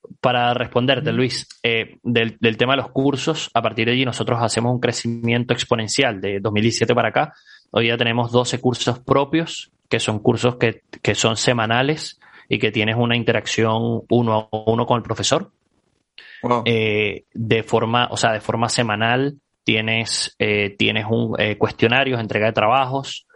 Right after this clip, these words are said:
Speaker 1: y tenemos otro modelo que es de capacitaciones, que, digamos, internamente lo, le, diga-, damos esa separación, que no hay una, que no, que no hay interacción con el profesor. Es, es más, eh, tipo que,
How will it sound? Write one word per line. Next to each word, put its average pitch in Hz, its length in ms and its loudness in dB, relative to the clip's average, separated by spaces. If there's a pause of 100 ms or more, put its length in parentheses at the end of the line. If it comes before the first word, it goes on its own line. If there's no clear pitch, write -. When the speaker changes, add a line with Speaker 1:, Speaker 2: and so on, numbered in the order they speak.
(280)
Speaker 1:
y 135 140 2
tenemos 135 340 0
otro 135 260 0
modelo 135 680 -2
que 117 60 2
es 107 60 -2
de 117 120 0
capacitaciones, 131 1120 -2 (240)
que, 107 380 0 (200)
digamos, 113 400 0
internamente 113 560 0
lo, 113 260 0
le, 104 280 -2
diga-, 104 200 0
damos 110 300 0
esa 117 140 -2
separación, 135 640 0 (440)
que 127 260 2
no 131 140 0
hay 120 160 0
una, 123 500 0 (200)
que 113 100 0
no, 107 160 -2
que 117 100 0
no 113 60 2
hay 120 60 2
interacción 117 400 0
con 117 100 2
el 101 60 -6
profesor. 101 460 0 (600)
Es, 107 420 0
es 110 160 0
más, 113 680 0
eh, 110 440 0
tipo 107 480 0
que, 107 260 0